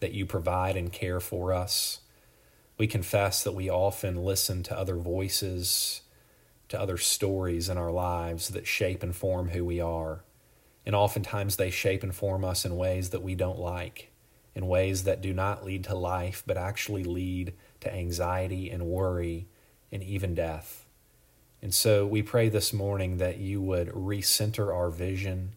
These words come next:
recalibrate our heart's affections upon your love and your care in our lives. We pray that we would follow you one day at a time,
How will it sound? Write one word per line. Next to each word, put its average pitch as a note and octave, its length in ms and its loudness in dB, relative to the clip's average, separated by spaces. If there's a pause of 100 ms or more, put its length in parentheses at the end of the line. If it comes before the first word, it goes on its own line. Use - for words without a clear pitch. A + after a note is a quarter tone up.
(400)
recalibrate G2+ 800 -2
our F2+ 220 2
heart's G#2 460 0
affections F#2 920 -4
upon F2+ 520 -4
your G2+ 340 2
love D#2+ 560 -2
and F2 160 -4
your G2 360 0
care D#2+ 480 -8
in F#2+ 220 -4
our F#2+ 160 -2
lives. D2+ 640 -6 (840)
We - 80 -4
pray G2 220 4
that G2+ 100 0
we G2 140 0
would F2 120 -2
follow G2+ 380 2
you G2 300 0
one G2 240 0
day G2 180 2
at G2 80 0
a G2+ 40 0
time, E2 540 -6